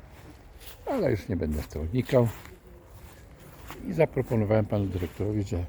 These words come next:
<clears throat> będę starał się jak najdalej kotłowni,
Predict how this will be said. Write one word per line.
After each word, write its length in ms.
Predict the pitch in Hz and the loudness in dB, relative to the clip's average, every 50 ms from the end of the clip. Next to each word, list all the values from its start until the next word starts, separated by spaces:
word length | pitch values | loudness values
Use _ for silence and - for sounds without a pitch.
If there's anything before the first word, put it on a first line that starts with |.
| - - - - | -6 -12 -14 -8
<clears throat> 360 | - - 143 127 110 98 120 | -2 2 4 4 4 4 4
będę 300 | 151 139 123 113 117 98 90 - - - - - - - - - | 4 4 4 6 6 4 4 2 -6 -18 -20 -20 -20 -20 -20 -20
starał 400 | - - - - - 110 104 92 | -20 -18 -8 -2 2 4 4 4
się 140 | - - - | 4 4 4
jak 220 | 87 85 80 80 82 | 4 4 4 2 2
najdalej 400 | 80 82 82 87 78 76 73 73 | 2 2 4 4 2 2 -2 -4
kotłowni, 640 | - 80 - - 92 90 90 92 127 120 127 139 | -4 -6 -4 2 4 4 4 6 8 8 8 8